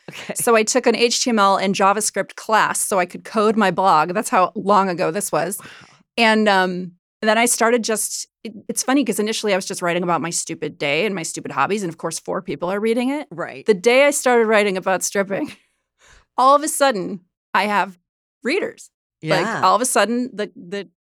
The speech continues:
Speaker 2: hits are, are piling up. And I went, "Okay, this is, I guess this is the shtick.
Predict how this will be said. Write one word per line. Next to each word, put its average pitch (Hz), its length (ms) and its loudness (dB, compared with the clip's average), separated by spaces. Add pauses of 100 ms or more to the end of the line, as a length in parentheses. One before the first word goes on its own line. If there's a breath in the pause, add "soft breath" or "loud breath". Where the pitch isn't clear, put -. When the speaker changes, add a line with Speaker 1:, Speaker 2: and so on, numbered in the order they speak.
(240)
Speaker 2:
hits - 460 0 (500)
are, 196 180 2 (340)
are 202 80 0
piling 233 480 2
up. 226 160 2
And 185 80 -4
I 170 60 -2
went, 165 180 -4
"Okay, 170 240 -2
this 190 220 -6
is, 214 160 -10 (120)
I 180 100 -2
guess 185 240 -2
this 196 220 -8
is 185 160 -8
the 190 100 -8
shtick. - 500 -6